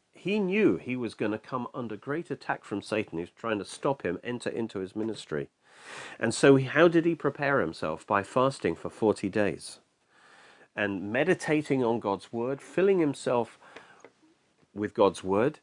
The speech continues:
but at the same time shutting down the voice of his flesh. And then he was perfectly prepared to deal with Satan when Satan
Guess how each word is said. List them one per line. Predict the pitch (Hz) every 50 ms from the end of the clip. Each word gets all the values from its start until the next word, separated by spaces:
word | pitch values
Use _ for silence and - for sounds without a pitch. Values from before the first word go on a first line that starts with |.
| _ - _ _ _
but | 113 101
at | 110 98 -
the | 113
same | 107 - - 143 156 175 170
time | - - 107 87 90 92
shutting | 90 - - 131 127 - - 139 131 117
down | 120 110 98 90
the | 87 85
voice | 82 92 95 95 90 -
of | 101 87
his | 101 92 -
flesh. | - - - 85 73 - - - - _ _ _ _ _ _ _ _ - _
And | - 92 98 107
then | 127 139 135
he | 120 127 110
was | 104 104 -
perfectly | - _ - - 143 147 - - 135 - 117 117
prepared | 110 - - 107 - - 127 123 98 71 65 - _ _ _ _ _ _ _ _ _ _ _ _ -
to | 101
deal | 85 - 123 123 123
with | 123 117 107 -
Satan | - - 117 107 - - 85 80 82
when | 87 90 85
Satan | - - 110 107 101 - 90 80 76